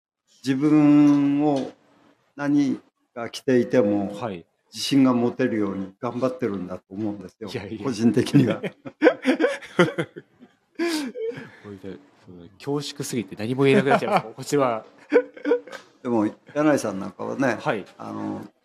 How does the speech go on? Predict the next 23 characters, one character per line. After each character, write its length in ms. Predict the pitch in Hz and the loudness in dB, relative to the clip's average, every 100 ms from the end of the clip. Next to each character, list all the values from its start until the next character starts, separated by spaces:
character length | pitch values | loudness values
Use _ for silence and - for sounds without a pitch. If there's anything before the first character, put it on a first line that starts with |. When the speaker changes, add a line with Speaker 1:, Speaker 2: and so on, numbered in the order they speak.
| _ _ _ _ _ | _ _ _ _ _
Speaker 1:
こ 80 | 123 | -10
れ 80 | 120 | -4
か 120 | 117 | 0
ら 260 | 113 110 123 | 2 2 2
い 80 | |
ろ 160 | 131 127 | 4 4
ん 40 | |
な 120 | 123 117 | 4 2
も 140 | 117 | 0
の 120 | 113 | -2
を 40 | 104 | -4
も 240 | 107 120 | -2 -2
っ 120 | - | -2
と、 320 | 113 104 95 - _ _ _ _ _ | -8 -8 -8 -14 _ _ _ _ _
こ 220 | 107 101 95 | -18 -14 -14
う、 60 | 95 _ _ _ _ _ _ _ _ - | -14 _ _ _ _ _ _ _ _ -12
自 80 | 120 | -8
分 220 | 110 107 | -4 -2
で 120 | 104 | -2
着 120 | - | -4
て、 260 | - 110 101 - | -10 -12 -12 -8
Speaker 2:
は 180 | 113 | -6
い。 140 | 98 | -6